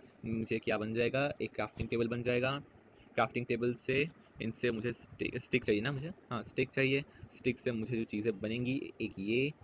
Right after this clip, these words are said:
एक ये, बस। और, और कुछ बनना तो चाहिए था, हाँ, एक stick और, और इनसे मुझे और कुछ चीज़ें मिल जाएंगी, जैसे कि, जैसे कि मैं देखता हूँ, जैसे कि एक ये मिल जाएगा। और इतना अपने लिए अभी के लिए बहुत है, तो पहले मैं इसको लेता हूँ। टूट जा भाई। हाँ,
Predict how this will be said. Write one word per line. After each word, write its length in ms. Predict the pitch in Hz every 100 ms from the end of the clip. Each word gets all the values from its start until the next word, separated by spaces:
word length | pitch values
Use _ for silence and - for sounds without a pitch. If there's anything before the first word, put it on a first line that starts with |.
| - - -
एक 120 | 95 95
ये, 400 | 104 117 139 147 147 -
बस। 320 | 107 101 - - - - -
और, 120 | 110
और 140 | - 113
कुछ 320 | 123 - -
बनना 380 | 117 117 123 127
तो 140 | 135
चाहिए 220 | 127 104
था, 80 | 113
हाँ, 140 | 104
एक 140 | 101 110
stick 300 | - 113 -
और, 280 | 110 127 151 - - -
और 120 | 107
इनसे 320 | - 123 -
मुझे 240 | 117 104 -
और 180 | 110
कुछ 140 | 113 -
चीज़ें 240 | 135 139
मिल 140 | 135 131
जाएंगी, 220 | 131 131
जैसे 240 | 107 107
कि, 200 | 107 110
जैसे 180 | 104 104
कि 100 | 107
मैं 120 | 107
देखता 220 | 104 -
हूँ, 120 | 117 - - - - -
जैसे 140 | 131
कि 60 | 147
एक 80 | 135 98
ये 160 | 117
मिल 120 | 120
जाएगा। 280 | 107 98 131 - - -
और 120 | - 165
इतना 200 | 185 175
अपने 180 | 156
लिए 80 | 160
अभी 220 | - 131
के 100 | 156
लिए 100 | 165
बहुत 240 | 120 107 117
है, 60 |
तो 100 | 123
पहले 220 | 139 117 127
मैं 100 | 120
इसको 240 | 117 127
लेता 200 | 113 -
हूँ। 160 | 123 190 - - - - - - - -
टूट 120 | 120 120
जा 100 | 127
भाई। 200 | 185 - - - - -
हाँ, 160 | 107